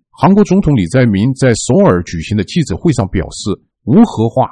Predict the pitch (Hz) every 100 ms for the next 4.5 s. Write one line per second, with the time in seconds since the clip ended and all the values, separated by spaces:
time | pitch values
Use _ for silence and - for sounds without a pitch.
0 | _ _ - - 139 135 123 107 262 233
1 | 98 92 120 92 - 82 90 82 73 80
2 | - _ _ 180 135 85 85 113 - 101
3 | - _ _ - 202 - - 180 175 190
4 | - _ - 113